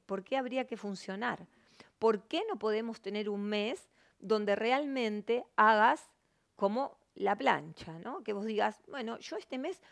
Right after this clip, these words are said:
voy a intentar no exigirme. Voy a intentar utilizar el mes para lo que es. Que si podría, si, si uno pudiera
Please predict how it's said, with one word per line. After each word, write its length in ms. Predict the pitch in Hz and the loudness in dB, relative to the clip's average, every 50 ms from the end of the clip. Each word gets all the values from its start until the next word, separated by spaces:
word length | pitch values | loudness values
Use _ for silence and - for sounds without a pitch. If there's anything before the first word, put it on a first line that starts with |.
| - _ - | -20 _ -8
voy 120 | - 320 | -6 -4
a 40 | 339 | -4
intentar 420 | 294 262 240 226 220 311 320 311 | 0 -2 -2 -2 0 -2 -2 -2
no 140 | 269 233 214 | -2 -4 -6
exigirme. 840 | 202 - - - 202 175 - - - 165 143 139 139 143 139 160 156 _ _ _ _ _ _ _ _ _ | -6 -6 -8 -12 -12 -12 -12 -10 -8 -8 -8 -8 -8 -12 -16 -16 -18 _ _ _ _ _ _ _ _ _
Voy 280 | - 233 277 311 320 320 | 2 2 4 4 4 2
a 60 | 302 | 0
intentar 600 | 277 262 - 247 233 233 240 - 320 330 349 311 | -2 -2 -2 -2 -2 -2 -2 2 2 2 2 2
utilizar 520 | 233 185 - 196 190 190 - 262 254 262 | -4 -8 -8 -10 -10 -4 0 2 2 2
el 140 | 277 277 269 | 2 -2 -2
mes 180 | 285 359 359 - | -4 -6 -6 -4
para 240 | - 240 208 190 | -4 0 2 2
lo 200 | 185 180 180 175 | 2 2 0 -4
que 240 | - - 151 139 120 | -4 -6 -6 -6 -6
es. 220 | - - - - _ _ _ _ _ _ _ _ _ _ _ _ | -10 -16 -20 -20 _ _ _ _ _ _ _ _ _ _ _ _
Que 100 | - 220 | -2 -2
si 140 | - - 208 | -2 -2 -8
podría, 560 | 170 - 214 214 214 240 262 262 - - 214 - | -4 -2 0 0 0 0 -2 -4 -4 -4 -6 -12
si, 180 | - 214 196 | -12 -12 -12
si 200 | 185 - 214 220 | -12 -8 -8 -6
uno 260 | 247 277 311 294 214 | -2 0 0 0 0
pudiera 800 | - 240 247 220 240 254 269 277 277 285 277 262 240 - - | -2 -10 -8 -6 -4 0 4 4 6 6 6 6 6 4 2